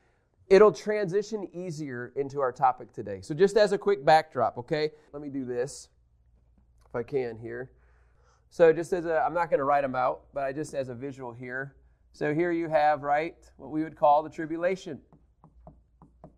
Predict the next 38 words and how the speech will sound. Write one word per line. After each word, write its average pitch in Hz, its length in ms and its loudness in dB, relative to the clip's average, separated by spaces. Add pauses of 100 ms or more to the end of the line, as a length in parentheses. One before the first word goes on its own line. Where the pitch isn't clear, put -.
(140)
You 147 80 -14
guys 139 180 -4
should 131 140 -16
be 131 60 -10
good 131 220 -8
at - 120 -10
drawing 120 340 0
this 110 180 -16
out. 120 420 -2
And 143 140 -4
it 151 160 -6
is 151 520 -12 (920)
seven 151 540 2
years. 160 720 -10 (600)
This 156 240 -6
is 165 140 -6
called 160 520 6 (120)
the 151 120 -6
Great 160 540 -6 (720)
Tribulation, 139 580 0 (280)
the 139 100 4
last 160 380 6
three 135 200 -4
and 120 80 -4
a 117 60 -6
half 110 240 -12
years, 98 300 -18
okay? 135 380 -6 (520)
So 175 100 4
all 175 160 10
I 190 60 6
wanna 196 260 -2
do 175 180 -4
is 160 100 -6
just 139 180 -10
reference 147 720 0 (160)
here. 165 380 -2
Now, 147 280 6